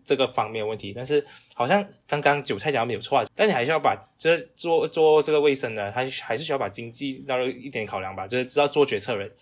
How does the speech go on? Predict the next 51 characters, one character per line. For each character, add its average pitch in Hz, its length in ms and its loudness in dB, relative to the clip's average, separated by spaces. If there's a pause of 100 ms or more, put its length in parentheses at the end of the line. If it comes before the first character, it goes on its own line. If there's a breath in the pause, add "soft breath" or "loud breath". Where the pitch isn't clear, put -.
(140 soft breath)
他 - 80 -4
把 135 140 0
经 135 140 -8
济 139 160 -6
纳 135 160 0
入 135 100 2
一 131 40 0
点 104 140 -6
考 104 180 -8
量， - 200 -14 (340 soft breath)
他 127 120 4
要 131 40 4
把 110 300 0
就 113 80 -10
是 113 380 -8
种 110 200 -6
种 107 220 -4 (240)
东 117 100 -10
西 113 220 -6
纳 117 160 -2
入 117 100 0
一 120 40 -6
点 110 120 -8
考 101 200 -8
量 101 180 -10
了， - 60 -18 (600 loud breath)
对 - 80 -14
吧？ - 80 -10
所 151 160 4
以 - 200 0 (240)
单 196 180 6
单 196 180 6
只 - 200 -6
做 180 160 2
这 190 80 -2
个 185 100 6
人， 120 100 4
他 135 140 0
又， 143 200 2 (500)
他 170 160 6
如 160 240 0
果 151 80 4
不 156 120 -8
是 147 120 -6
做 139 160 4
政 131 180 0
治 120 160 -8
的， 104 160 -6 (240 soft breath)
只 110 140 -6
是 147 120 -4
做 147 440 6